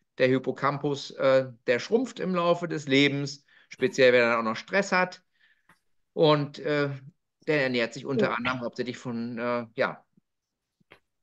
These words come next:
Speaker 1: Omega-drei-Fettsäuren
Speaker 2: Okay.
Speaker 1: und D H A. Ne?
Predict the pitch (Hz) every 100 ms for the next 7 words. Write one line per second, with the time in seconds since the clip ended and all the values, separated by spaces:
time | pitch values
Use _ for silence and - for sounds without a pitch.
0 | - 127 120 120 131 156 165 - - 85
1 | 78 - _ _ _ _ _ _ _ -
2 | 95 - 98 98 92 101 117 120 123 -
3 | 117 139 147